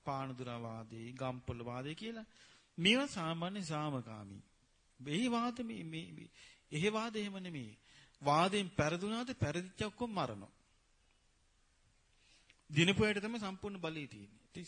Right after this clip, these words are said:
සමහර අවස්ථාවලදී හාමුදුරුවෝ පෙරදෙනවා. පෙරදුනම රජුරුවන්ගේ, රජුරුවන්ගෙන් බමුණු අහනවා, දැන්, දැන් දිනපු අයගෙන් අහනවා, 'මොකක්ද දැන් කරන්න ඕනේ?' 'මහරජතුමනි, මේ ඔක්කොම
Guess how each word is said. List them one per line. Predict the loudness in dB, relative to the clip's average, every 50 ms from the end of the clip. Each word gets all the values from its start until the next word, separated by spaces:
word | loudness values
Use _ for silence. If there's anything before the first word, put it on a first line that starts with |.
| -14 -16 -10
සමහර | -4 -2 0 0 0 0 0 0
අවස්ථාවලදී | 0 -2 -2 -4 -4 -6 -4 -4 -4 -2
හාමුදුරුවෝ | -2 -2 -2 -2 -4 -4 -4 -4 -4 -4
පෙරදෙනවා. | -4 -4 -4 -4 -6 -10 -10 -12 -12 -14 _ _ -20 -20 -20 -20 -20 -10
පෙරදුනම | -4 0 0 2 2 2 2 0 0 0
රජුරුවන්ගේ, | 0 0 -2 -2 -4 -6 -4 -4 -4 -4 -4 -6 -6 -8 -8 -8 -6
රජුරුවන්ගෙන් | -6 -6 -4 -4 -6 -4 -6 -6 -6 -6 -8 -2 0
බමුණු | 2 2 2 2 0 -2
අහනවා, | -2 -2 -2 -2
දැන්, | -4 -4 -4 -6 -14 _ _ _ _ _ _ _ _ _ _ -20 -20 _ _ _ _ _ _ -12
දැන් | -6 -4 -4 -2 0
දිනපු | 0 0 0 0 0 0
අයගෙන් | 0 0 -2 -4 -6
අහනවා, | -8 -8 -8 -8 -10 -12
'මොකක්ද | -14 -14 -12 -10 -10 -10
දැන් | -8 -10 -10 -10
කරන්න | -10 -12 -12 -12 -12
ඕනේ?' | -14 -14 -16 -18 -20 _ _ _ _ -20 -20 _ _ _ _ _ _ _ _ _ _ _ -20 -20 -20 _
'මහරජතුමනි, | -10 -6 -4 -4 -4 -4 -4 -6 -8 -10 -10 -10 -8 -8 -8
මේ | -8 -8 -8
ඔක්කොම | -8 -8 -10 -10 -10